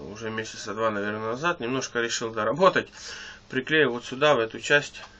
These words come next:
магнит. То, что у меня получилось, я могу вот так вот делать. Допустим, мне когда нужно где-то подсветить, в машине, допустим, под капотом где-то я вот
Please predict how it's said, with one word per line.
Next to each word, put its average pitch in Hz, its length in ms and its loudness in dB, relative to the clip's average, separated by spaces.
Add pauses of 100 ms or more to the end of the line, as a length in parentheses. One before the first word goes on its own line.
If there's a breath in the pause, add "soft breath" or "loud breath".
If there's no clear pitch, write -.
(480 loud breath)
магнит. 127 400 -4 (1040 loud breath)
То, 135 400 -4
что - 260 -2
у 147 40 0
меня 139 160 -2
получилось, 170 600 -4
я 147 140 0
могу 147 380 -2 (380)
вот 123 180 -12
так 135 200 0
вот 113 160 -6
делать. 120 320 -2 (580)
Допустим, 117 480 -14
мне 120 140 -8
когда 113 340 -4
нужно 117 260 -8
где-то 120 300 -6
подсветить, 180 560 -10
в 139 60 -6
машине, 175 520 -2 (1200 loud breath)
допустим, - 500 -14
под 120 180 -8
капотом 131 640 -2
где-то 113 240 -10
я 120 140 -4
вот 107 220 -4